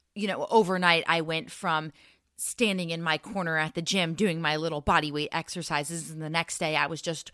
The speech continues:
rocking it on the squat rack. But that's okay, because baby steps are important too. But I always wonder where I would be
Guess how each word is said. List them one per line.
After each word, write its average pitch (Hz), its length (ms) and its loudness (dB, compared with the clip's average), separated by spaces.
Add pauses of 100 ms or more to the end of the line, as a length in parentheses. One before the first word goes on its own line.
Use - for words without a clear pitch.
(200)
rocking 208 640 10
it 196 100 10
on 196 200 6
the 165 60 0
squat 233 480 8
rack. 151 340 2 (400)
But 302 200 0 (320)
that's 381 280 2
okay, 214 420 2
because 226 320 0
baby 214 300 2
steps - 320 2
are 180 160 4
important 175 480 -2
too. 180 420 0 (220)
But 262 100 0
I 294 120 6
always 320 280 4
wonder 190 400 2
where 208 340 0
I 196 140 6
would 175 240 -2
be 170 400 -2